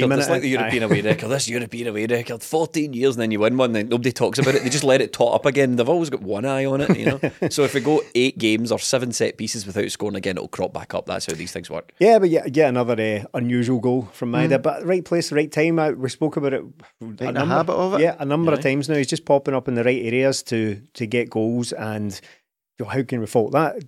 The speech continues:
Speaker 2: Our attacking players are just arriving in great areas. And as I, as I said about the, that second header from Giakoumakis, like,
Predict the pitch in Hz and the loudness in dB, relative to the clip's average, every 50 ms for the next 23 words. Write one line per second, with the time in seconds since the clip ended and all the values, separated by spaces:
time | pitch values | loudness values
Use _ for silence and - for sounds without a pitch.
0 | - - - 143 131 127 117 117 - 151 143 123 151 131 117 131 127 123 120 107 | -14 -6 -2 0 2 2 2 2 4 4 4 4 2 0 0 0 2 2 2 2
1 | 117 101 - - - 117 - - _ _ 185 - - 131 113 117 120 123 110 120 | 0 -4 -4 -6 -8 -10 -10 -10 _ _ -20 -12 -8 -4 -2 -2 -2 -2 -4 -4
2 | 110 110 101 117 117 107 104 113 127 139 151 147 - - 131 135 - 165 156 151 | -6 -6 -4 -2 -2 -2 0 0 2 2 2 2 2 0 -2 0 0 0 0 0
3 | 143 - - 165 151 139 143 120 - 127 110 113 95 - 110 104 104 - - 113 | -2 -6 -8 -8 -6 -4 -4 -2 -2 -2 -2 -4 -6 -6 -8 -8 -6 -4 -4 -4
4 | 110 - - - 110 104 - 107 101 113 113 110 139 123 - - 113 107 107 107 | -2 -2 -2 -2 -2 -4 -4 -6 -6 -4 0 2 2 0 0 -2 -2 -2 -2 -2
5 | 101 - 110 101 117 127 - 151 143 - - 131 - | -2 -4 -6 -8 -8 -4 -4 -4 -4 -2 -2 -2 -2